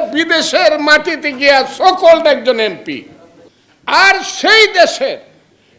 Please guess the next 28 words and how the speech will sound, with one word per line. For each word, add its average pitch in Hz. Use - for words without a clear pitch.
সেই 381
দলের 320
মহাসচিব 302
বা 285
সাধারণ 311
সম্পাদক 285
উবায়দুল 262
কাদের, 208
সে 254
বলে, 240
"তারে 226
যোগ্যতা 269
দেই 208
কে 233
এবং 262
জনপ্রিয়তা 269
দেই 202
কে, 185
আমরা 233
নমিনেশন 220
দিছিলাম।" 127
আরে 285
ডাকাত, 311
আরে 403
ভোট 370
ডাকাত, 294
দেশ 381
ডাকাত। 220